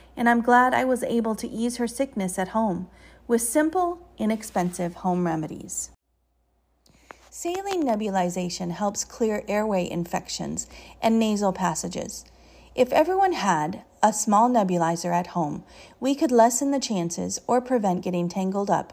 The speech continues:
in the medical system. See the video on Jackie's website. Nebulizing normal saline,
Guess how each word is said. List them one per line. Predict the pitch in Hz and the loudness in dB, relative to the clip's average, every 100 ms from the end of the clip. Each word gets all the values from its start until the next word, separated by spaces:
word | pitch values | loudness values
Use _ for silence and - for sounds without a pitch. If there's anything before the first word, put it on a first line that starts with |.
| - | -6
in | 185 | -2
the | 185 | 2
medical | 170 175 180 | 2 0 -6
system. | 175 180 - - 139 190 _ - - - - - | -6 -6 -8 -8 -8 -10 _ -20 -20 -20 -20 -8
See | - 403 | -2 0
the | 349 | 2
video | 214 202 208 190 | 2 0 2 0
on | 180 180 196 208 | 0 2 2 4
Jackie's | 185 175 185 175 | 2 2 -2 -2
website. | 180 170 - - - - - _ _ - - - | 0 0 -2 -6 -8 -12 -20 _ _ -20 -14 2
Nebulizing | 294 349 381 330 269 233 | 4 6 6 6 4 2
normal | 208 214 247 254 | 4 4 2 2
saline, | - 214 226 180 143 190 | 0 0 0 0 -2 -8